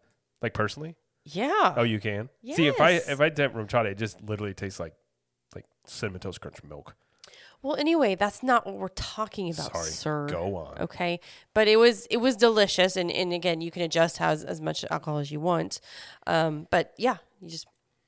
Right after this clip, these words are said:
Speaker 2: you just push it in there and you take a drink and take a drink, take a bite, and you, you drink it. You kinda drink it in almost a little bit 'cause it does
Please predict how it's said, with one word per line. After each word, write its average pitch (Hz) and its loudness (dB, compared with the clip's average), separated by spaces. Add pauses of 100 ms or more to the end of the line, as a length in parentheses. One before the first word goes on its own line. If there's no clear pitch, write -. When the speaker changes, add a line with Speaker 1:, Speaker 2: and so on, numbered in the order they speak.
(300)
Speaker 2:
you 165 -18
just 160 -16
push 165 -6
it 190 -6
in 220 -6
there 277 -4
and 156 -10
you - -20
take - -12
a 151 -10
drink 208 -12
and 151 -12
take 165 -12
a 147 -12
drink, - -10 (260)
take 165 -4
a 165 -8
bite, 196 2
and 151 -2 (680)
you, 165 -12 (260)
you 175 -10
drink 196 2
it. - 0
You 190 -2 (240)
kinda 226 4
drink 180 -4
it 160 0
in 160 2
almost 151 -4
a 156 -8
little 156 -2
bit 139 -2
'cause 147 -8
it 147 -10
does 147 -6